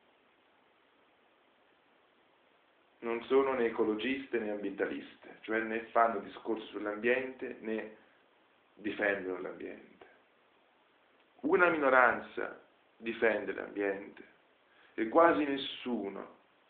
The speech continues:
parla dell'ambiente,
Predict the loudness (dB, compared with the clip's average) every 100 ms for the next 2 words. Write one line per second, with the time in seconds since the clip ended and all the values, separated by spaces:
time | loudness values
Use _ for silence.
0 | _ _ _ _ _ 2 6 6 4 -4
1 | -8 -10 -14 _ _ _ _ -14 -10 -10
2 | -12 -14 -14 -16 -20 -20